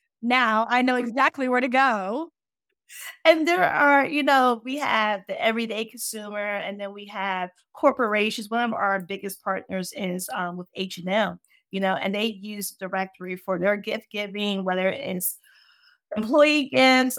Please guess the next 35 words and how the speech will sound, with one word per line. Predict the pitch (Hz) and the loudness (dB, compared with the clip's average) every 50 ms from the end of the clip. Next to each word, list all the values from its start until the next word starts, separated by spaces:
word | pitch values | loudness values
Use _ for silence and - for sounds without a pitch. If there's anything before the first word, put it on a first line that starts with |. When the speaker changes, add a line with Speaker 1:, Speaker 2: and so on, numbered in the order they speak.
| - | 0
Speaker 2:
um, | - 208 208 202 196 196 202 | 2 4 4 6 4 2 0
when | 202 202 | -2 -6
they're | 190 202 208 208 202 202 196 | -2 2 2 4 4 4 0
doing | 196 196 208 208 208 208 196 | -2 -8 -8 -6 -6 -6 -6
events | - 190 185 180 170 - 202 202 202 202 - | -4 -4 -6 -6 -2 0 0 0 0 0 -6
for | - - - 196 190 196 | -12 -6 -2 0 0 0
in-house | - - - 240 262 240 233 240 233 233 226 - | 0 0 0 0 0 2 2 4 4 4 2 0
and | 202 180 - | -6 -8 -2
out-of-house, | - 202 208 214 214 220 226 - - 226 208 190 185 180 185 190 - - - | 2 4 4 4 4 2 0 -2 0 0 2 2 2 0 -2 -4 -8 -10 -6
you | 208 | -2
know, | 202 190 | 0 0
so | 190 - 202 190 180 | 0 0 -4 -4 -4
we've | 185 185 233 240 240 214 190 | -6 -4 -4 -4 -6 -6 -6
been | 185 196 196 587 | -8 -8 -6 -6
able | - 202 208 226 - 208 | -4 -4 -4 -4 -4 -8
to | - - 196 | -10 -10 -14
help | 185 - - - 202 190 190 - _ - | -14 -8 -2 0 0 0 0 -4 _ -10
and | 185 190 | -10 -8
change | - - 220 196 190 190 175 - - | -8 -6 -4 -4 -4 -4 -6 -6 -4
their | 196 208 | -2 -2
climate | 220 220 - - 214 190 180 180 185 180 180 180 180 - _ _ _ _ _ _ _ _ - | -2 -4 -8 -8 -4 -4 -4 -4 -6 -6 -8 -8 -10 -10 _ _ _ _ _ _ _ _ -2
and | 220 202 196 190 190 | 0 2 2 2 0
what | 190 190 - | -2 -4 -4
they're | 196 202 202 | -2 -2 -2
doing | 190 196 190 185 185 180 | 0 -2 -2 -2 -2 -4
with | 175 165 | -6 -6
their, | - 190 202 202 196 190 185 185 _ _ _ _ _ _ _ _ _ _ _ _ _ _ _ _ _ _ _ - | -4 -2 0 2 2 0 0 -4 _ _ _ _ _ _ _ _ _ _ _ _ _ _ _ _ _ _ _ -2
with | 214 202 190 | -2 -2 -2
it, | 220 - - _ _ 175 - | -2 -8 -8 _ _ -8 -6
with | 196 185 | -6 -2
their | 196 190 | -2 -2
global | 180 175 180 190 196 185 180 | -2 2 2 2 2 2 -2
company, | 165 - 185 180 190 190 - 180 175 175 170 170 - | -6 -4 -4 -4 -4 -6 -10 -14 -12 -12 -12 -12 -10
um, | - 175 170 170 170 | -8 -6 -6 -6 -6
essentially. | 170 165 - 180 185 214 220 - 214 190 180 175 175 175 170 | -8 -8 -6 -6 -6 -6 -4 -6 -6 -6 -6 -8 -10 -10 -12